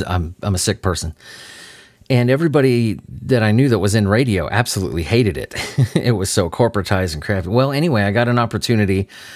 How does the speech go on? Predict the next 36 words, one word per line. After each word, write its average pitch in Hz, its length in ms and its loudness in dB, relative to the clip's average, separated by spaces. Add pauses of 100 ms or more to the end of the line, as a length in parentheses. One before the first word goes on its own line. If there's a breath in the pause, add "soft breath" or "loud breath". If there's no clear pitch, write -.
(420 loud breath)
Uh, 101 200 -2
this 107 160 -2
was 107 120 0
about 92 400 0 (1400)
thirteen, 120 520 0
fourteen 127 400 -2
years 135 220 -2
ago, 131 200 0
something 107 220 -4
like 127 140 -2
that. 135 280 -2
I 110 120 -2
got 110 200 0
an 101 60 0
opportunity 101 640 0
to 90 140 -4
be 95 320 2
the 69 160 -6
comedy 139 480 0
guy 87 440 0 (160)
at 101 260 -2
the 101 400 0 (120)
local 101 480 2
station 98 560 0
that 87 180 -2
does 87 260 -2
the, 85 260 -4
uh, 76 180 -4
the 95 180 -2
heavy 104 220 0
metal 95 180 2
rock 90 220 -2
station 85 400 -4
here 82 140 -4
in 78 60 -8
Paducah. 87 380 -6